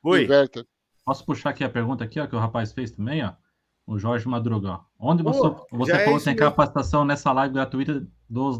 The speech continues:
Speaker 3: das Lava e Seca? É aqui no Mideia Play, ó, no aplicativo Mideia Play também, tá? É aqui onde é que eu fiz o vídeo lá no canal, expliquei desse cur-, desse curso, né? É um curso muito bom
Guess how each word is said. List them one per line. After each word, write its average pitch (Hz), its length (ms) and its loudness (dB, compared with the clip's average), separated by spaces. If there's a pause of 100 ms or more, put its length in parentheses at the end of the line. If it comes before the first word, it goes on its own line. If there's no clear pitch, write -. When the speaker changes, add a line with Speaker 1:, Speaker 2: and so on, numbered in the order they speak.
(120)
Speaker 3:
das 127 200 0
Lava 139 200 2
e 139 40 0
Seca? 117 400 -4 (160)
É 117 60 -6
aqui 110 180 -8
no 131 100 -4
Mideia 175 240 0
Play, 208 300 -2
ó, 107 100 0
no 113 80 0
aplicativo 139 580 -4
Mideia 175 240 0
Play 180 220 -4
também, 185 420 -2
tá? 156 200 -4 (520)
É 113 60 -8
aqui 110 180 -6
onde 160 120 2
é - 20 2
que 160 80 -2
eu 156 60 2
fiz 143 180 -2
o 139 160 2
vídeo 127 260 0
lá 127 80 0
no 120 120 -4
canal, 123 520 2
expliquei 127 460 -4
desse 135 260 -6
cur-, 139 380 -4
desse 113 260 -6
curso, 170 440 0
né? 143 160 -4 (420)
É 135 60 0
um 160 160 2
curso 160 500 0
muito 190 420 0
bom 151 360 0